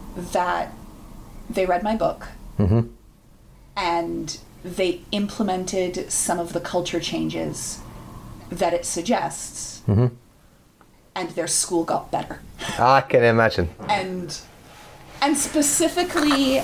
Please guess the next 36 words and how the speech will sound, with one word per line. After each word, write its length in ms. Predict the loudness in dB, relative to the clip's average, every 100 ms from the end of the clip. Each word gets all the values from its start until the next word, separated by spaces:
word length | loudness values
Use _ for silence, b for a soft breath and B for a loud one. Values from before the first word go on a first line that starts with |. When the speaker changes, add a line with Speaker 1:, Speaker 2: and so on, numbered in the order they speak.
| 0
Speaker 1:
um, 560 | 2 2 2 -2 -6 -8 -6
the 220 | -2 2 2
one 320 | 2 4 4
that's 240 | 4 2
gotten 480 | 0 2 0 -2 -2
me, 400 | -2 -4 -6 -8 -8 -4
I 80 | 2
think 260 | 2 2
the 80 | 0
one 240 | 2 4 4
that 200 | 2 0
got 220 | 0 0
me 80 | -2
the 120 | -2
most, 680 | -2 0 2 0 -2 -4 2
that, 260 | 2 2
that 140 | 0 0
absolutely 540 | 0 -2 -2 -2 -2
brought 200 | 0 0 0
me 80 |
to 80 | -4
tears, 760 | -2 -2 0 0 -2 -2 -4 -4 B B B B B B 0
um, 720 | 2 2 0 -2 -4 -6 -8 -14 -18 -20 -20 -20 -20 -12
was 1160 | -6 -2 2 4 4 4 2 -2 -4 -4 -4 -8 -14 -20 -20 -20 -20 -20 -20 -20 -20 -12 -2
a 120 | -2
colleague 720 | -2 -4 0 2 2 0 2
in 100 | 0
the 80 | 0
U 280 | -2 0 0
S, 600 | 0 -2 -2 -4 -4 -4
uh, 180 | -2 0
who's 200 | 0 -2
teaching 320 | -2 -4 -4 -2
down 160 | -2
in 100 | -2
Texas 840 | -4 -4 -4 -4 -4 -4 -6 -6